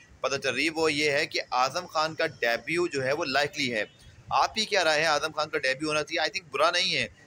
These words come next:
अगर आपके पास यंगस्टर मौजूद हैं, आपकी middle order में problem है, सोहेब तो हैं ही हैं, but आज़म को आप खिलाकर at least, अ, World Cup से पहले अपने options को try out कर सकते हैं। आज तो आपको पता है India Pakistan की, अ, जो group confirmation है वो हो गई है,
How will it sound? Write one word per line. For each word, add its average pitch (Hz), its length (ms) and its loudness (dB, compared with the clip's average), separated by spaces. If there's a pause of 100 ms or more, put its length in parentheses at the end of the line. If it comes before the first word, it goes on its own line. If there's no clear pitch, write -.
(140)
अगर 131 140 6
आपके 131 220 4
पास 143 280 4
यंगस्टर 123 360 -2
मौजूद 127 420 0
हैं, 135 160 2
आपकी 123 560 0
middle 113 260 0
order 123 180 4
में 131 100 -4
problem 117 440 2
है, 120 180 0
सोहेब 117 400 -4
तो 123 80 -4
हैं 117 140 -2
ही 123 120 -2
हैं, 131 140 -2 (400)
but 123 100 2
आज़म 127 260 2
को 151 140 -2
आप 143 200 2
खिलाकर 127 680 0
at - 120 -10
least, 208 460 0 (320)
अ, 120 40 2
World 131 240 0
Cup 147 80 0
से 151 120 -4
पहले 143 240 0
अपने 139 300 0
options 147 440 -2
को 147 80 -4
try 120 200 2
out 127 160 -2
कर 120 80 -2
सकते 123 300 -6
हैं। 143 100 0
आज 127 200 2
तो 131 120 -2
आपको 123 180 -2
पता 120 180 -2
है 135 60 0
India 127 200 -2
Pakistan 117 440 -2
की, 127 340 -4 (320)
अ, 110 200 2
जो 110 120 -4
group 131 280 -4
confirmation 120 520 -2
है 131 60 -2
वो 127 160 0
हो 117 120 0
गई 110 180 0
है, 123 180 0